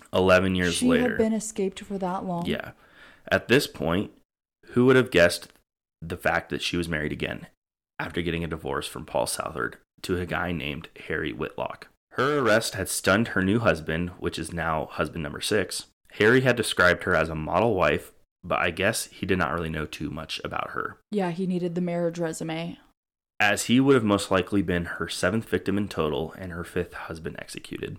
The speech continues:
Speaker 1: She was, of course, put back into prison in Boise, but Lyda was able to convince the warden of the prison to let her go on day trips to the local resorts,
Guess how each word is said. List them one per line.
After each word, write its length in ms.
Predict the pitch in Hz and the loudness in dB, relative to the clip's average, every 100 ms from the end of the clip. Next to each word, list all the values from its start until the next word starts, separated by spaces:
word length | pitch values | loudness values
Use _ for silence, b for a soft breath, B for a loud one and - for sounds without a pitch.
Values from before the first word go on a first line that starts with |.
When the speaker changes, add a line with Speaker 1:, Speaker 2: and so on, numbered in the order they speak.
| - _ | -16 _
Speaker 1:
She 140 | - | 2
was, 120 | 101 | 4
of 120 | 92 - | 4 4
course, 200 | 107 104 | 4 4
put 220 | - 71 | 2 2
back 300 | 85 87 - | 0 0 -4
into 220 | 98 95 | -6 -4
prison 340 | - 85 85 95 | 0 0 2 -2
in 120 | 95 | -4
Boise, 460 | - 60 80 98 - | -6 -4 -2 -4 0
but 300 | 135 160 - - | 4 4 4 0
Lyda 280 | 90 98 120 | 4 6 6
was 120 | 107 | 6
able 220 | 95 95 | 4 4
to 100 | - | -2
convince 400 | - 87 92 117 | -4 0 0 0
the 140 | - 107 | 0 0
warden 360 | 87 87 117 | 4 4 4
of 120 | 110 | 0
the 80 | 117 | -2
prison 380 | - 80 82 90 | -4 -2 -2 -2
to 120 | - | -2
let 120 | 76 | -2
her 100 | 110 | 0
go 160 | 101 80 | 0 0
on 140 | 73 | 0
day 200 | 69 80 | -2 -4
trips 300 | 85 104 - | -2 -2 -4
to 80 | - | 0
the 60 | 85 | 0
local 360 | 73 85 - | 2 0 -2
resorts, 600 | 135 135 101 85 - - | -2 0 2 2 2 -4